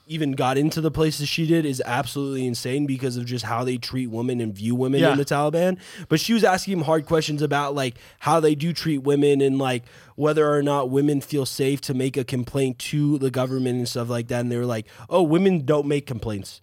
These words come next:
Speaker 1: Like, women are great in our society." She's like, "Well, like, what if they needed to make a complaint?" He's like, "Oh, no, they, they don't need to." And
Speaker 2: Yeah,
Speaker 1: he's like, "We
Speaker 2: yeah.
Speaker 1: protect them." And, like,
Speaker 2: So that's what I'm saying.
Speaker 1: but in their view, in their view,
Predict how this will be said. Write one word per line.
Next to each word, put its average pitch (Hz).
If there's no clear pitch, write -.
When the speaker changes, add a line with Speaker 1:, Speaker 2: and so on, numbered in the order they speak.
Speaker 1:
Like, 147
women 190
are 156
great 143
in 127
our 120
society." 117
She's 139
like, 120
"Well, 147
like, 143
what 151
if 151
they 131
needed 143
to 135
make 110
a 107
complaint?" 104
He's 123
like, 110
"Oh, 175
no, 147
they, 156
they 147
don't 156
need 113
to." 127
And 151
Speaker 2:
Yeah, 175
Speaker 1:
he's 180
like, 180
"We 170
Speaker 2:
yeah. -
Speaker 1:
protect 214
them." 113
And, 233
like, 247
Speaker 2:
So -
that's 226
what 240
I'm 226
saying. 269
Speaker 1:
but 254
in 285
their 302
view, 233
in 254
their 302
view, 240